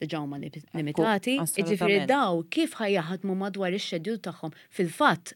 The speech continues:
Speaker 1: mat-, matul il-matchmaking sessions dejjem isaqsu għadi. Imma aħna diġà għandna problemi, min ħaj jikteb l-, l-applikazzjoni?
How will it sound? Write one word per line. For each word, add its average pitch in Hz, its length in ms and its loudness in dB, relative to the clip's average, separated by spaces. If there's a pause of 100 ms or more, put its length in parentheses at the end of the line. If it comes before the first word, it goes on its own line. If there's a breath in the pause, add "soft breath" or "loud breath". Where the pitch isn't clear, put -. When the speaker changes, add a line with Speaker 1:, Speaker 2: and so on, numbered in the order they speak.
Speaker 1:
mat-, 190 400 -4
matul 185 320 0
il-matchmaking 185 560 -2
sessions 170 480 -8
dejjem 220 280 -2
isaqsu 170 400 -10
għadi. 165 260 -6 (760 loud breath)
Imma 247 160 4
aħna 202 280 2 (840)
diġà 202 260 2
għandna 180 160 0
problemi, 170 600 0 (100)
min 220 240 0
ħaj 185 160 2
jikteb 180 300 -6
l-, 180 160 -6
l-applikazzjoni? 180 840 -6